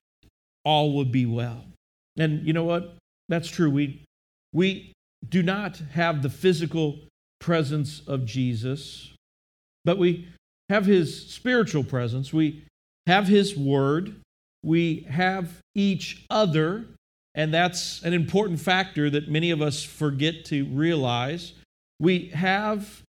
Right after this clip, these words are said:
the indwelling of the Holy Spirit, and within God's word, we have some critical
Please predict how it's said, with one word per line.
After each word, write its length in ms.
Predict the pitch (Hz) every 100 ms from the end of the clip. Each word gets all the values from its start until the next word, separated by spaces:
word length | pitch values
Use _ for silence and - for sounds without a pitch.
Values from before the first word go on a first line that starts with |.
| _
the 240 | 156 160 170
indwelling 880 | 175 196 180 190 190 185 196 190 190
of 220 | 165 156
the 100 | 147
Holy 420 | 131 165 170 180
Spirit, 800 | 180 - - 147 143 147 165 - - - _ _ _ _ _ _ _ _ _
and 180 | - 170
within 500 | 208 202 247 247 185
God's 460 | 165 202 196 180 151
word, 640 | 151 151 147 156 151 160 165 _ _ _ -
we 280 | 185 226
have 680 | 196 196 185 175 170 165 - - _ _ _ -
some 400 | - 170 147 135 - _ _ _ _
critical 720 | - - 233 262 214 151 143